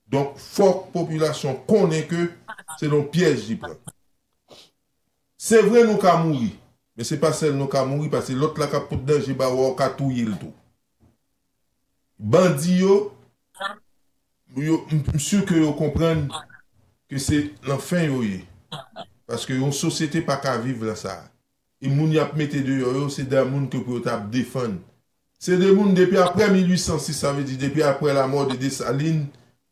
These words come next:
moun ça ou pas de jambe gagné, ou pas de jambe vivant. Donc ou pas qu'à mettre yo dans ça. Déjà, yo t'es déjà dans purgatoire pour yo foutre yo dans l'enfer. C'est dans l'enfer mettre yo là à côté des moun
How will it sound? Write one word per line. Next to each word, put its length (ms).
moun 240
ça 160
ou 60
pas 160
de 80
jambe 380
gagné, 240
ou 80
pas 140
de 60
jambe 220
vivant. 240
Donc 160
ou 40
pas 200
qu'à 160
mettre 240
yo 100
dans 120
ça. 200
Déjà, 600
yo 100
t'es 160
déjà 320
dans 140
purgatoire 680
pour 140
yo 140
foutre 240
yo 80
dans 120
l'enfer. 380
C'est 120
dans 180
l'enfer 380
mettre 220
yo 140
là 160
à 60
côté 280
des 140
moun 260